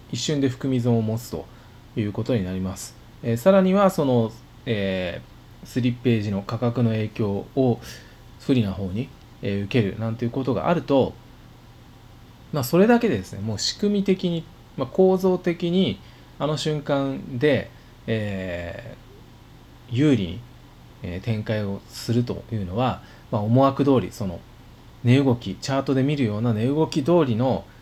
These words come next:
えー、値幅を取るみたいなね、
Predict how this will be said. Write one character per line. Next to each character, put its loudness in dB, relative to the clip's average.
え -4
ー、 0
値 2
幅 0
を -6
取 -2
る -6
み -12
た -16
い -16
な -6
ね、 -8